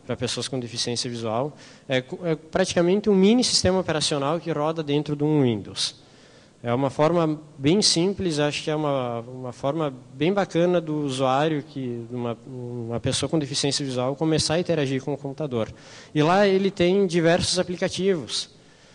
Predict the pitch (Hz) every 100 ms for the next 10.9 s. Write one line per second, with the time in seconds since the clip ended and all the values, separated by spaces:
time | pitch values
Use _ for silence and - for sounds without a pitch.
0 | - 123 120 120 135 151 143 123 117 110
1 | 107 - 120 123 135 135 120 110 143 170
2 | 156 123 110 120 113 131 135 135 127 117
3 | 107 101 101 107 127 117 110 110 120 120
4 | 131 123 131 135 123 120 120 131 165 160
5 | 160 190 - 175 147 139 127 127 156 156
6 | - - 131 127 127 123 113 117 120 147
7 | 160 113 120 160 156 - - - - -
8 | - - 175 196 190 208 240 185 180 208
9 | - - - _ _ _ 156 190 190 -
10 | 180 185 196 185 190 202 185 165